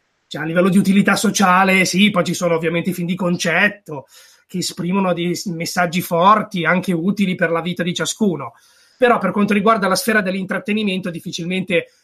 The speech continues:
sì, c'era proprio bisogno di questo film. Però in questo caso, appunto, arrivavamo da una trilogia idealmente conclusa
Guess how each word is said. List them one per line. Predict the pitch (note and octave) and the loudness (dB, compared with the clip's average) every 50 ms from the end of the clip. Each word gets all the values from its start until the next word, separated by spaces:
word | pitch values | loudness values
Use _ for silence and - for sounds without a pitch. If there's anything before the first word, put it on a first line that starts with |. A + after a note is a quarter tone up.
| _ _ | _ _
sì, | - - - A3+ | -8 -4 -2 -2
c'era | - - G3+ G3+ G3+ | 0 0 0 0 0
proprio | G3+ G3 - G#3 F#3 | 0 0 0 0 0
bisogno | E3+ G3 F3 F3+ G3+ G3+ G3+ G3 F3+ | 0 0 2 2 4 4 4 2 2
di | F3+ F3+ | 0 -2
questo | - F#3+ F3+ - G3+ | -2 -4 -4 -4 -6
film. | - - F#3+ F3 D#3+ D3+ D3+ D3 C#3+ C3+ - _ _ _ _ _ _ | -6 -4 -6 -6 -6 -8 -10 -14 -14 -16 -18 _ _ _ _ _ _
Però | - A#3 B3+ C#4+ | 2 4 4 6
in | C4 A3+ G#3 | 4 2 2
questo | G#3+ A#3 - - C#4+ B3+ | 2 0 2 2 2 2
caso, | - A#3+ B3+ C4+ A#3+ A3+ A3+ | 4 4 4 4 4 4 2
appunto, | - - G#3+ A3+ G#3+ F#3 F3+ - F3+ | 0 0 0 0 0 -2 -2 -2 -2
arrivavamo | F3+ F3+ F#3 F#3 G3 A3 A#3+ B3 A#3+ | -2 -2 -2 2 2 4 4 4 4
da | G#3+ A3 A3 | 4 2 2
una | G#3+ G#3+ G#3 G#3 G3+ F#3+ | 4 4 4 4 4 2
trilogia | - A#3 A#3 A3+ A3 A3+ A3+ E3 F3 A3+ A#3 B3 B3 B3 B3 B3 B3 | 0 0 0 2 2 0 0 0 0 2 2 4 6 6 6 4 4
idealmente | G3 G3+ E3+ G#3 G#3 G3 G3+ A3+ B3 A#3+ A#3+ - | 2 -2 -2 -2 -2 0 0 0 0 -2 -2 -4
conclusa | - G#3 G3+ G3+ G3+ - G#3 G#3 F#3+ F#3 E3 F#3 F#3+ G#3 A3+ B3 B3+ | -2 -2 -2 -2 -2 0 0 0 0 -2 -4 -4 -2 -2 -2 -2 -4